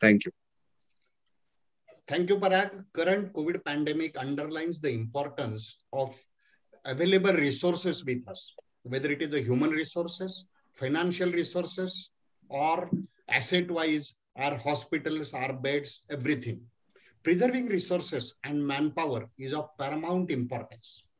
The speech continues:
Speaker 2: And, uh, as a surgeon, as Parag rightly pointed out, we are always in dilemma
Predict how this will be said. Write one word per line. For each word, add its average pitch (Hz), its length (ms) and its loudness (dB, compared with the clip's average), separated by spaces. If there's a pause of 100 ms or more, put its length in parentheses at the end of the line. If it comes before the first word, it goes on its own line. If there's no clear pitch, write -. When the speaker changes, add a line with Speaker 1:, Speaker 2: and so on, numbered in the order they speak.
(920)
Speaker 2:
And, 147 420 0 (320)
uh, 110 200 -14
as 139 180 0
a 170 80 4
surgeon, 180 380 2
as 156 200 -2 (100)
Parag 156 280 -2
rightly 143 380 0
pointed 143 460 -4
out, 110 280 -2 (340)
we 127 180 0
are 156 120 0
always 151 480 0
in 180 140 2
dilemma 131 540 -2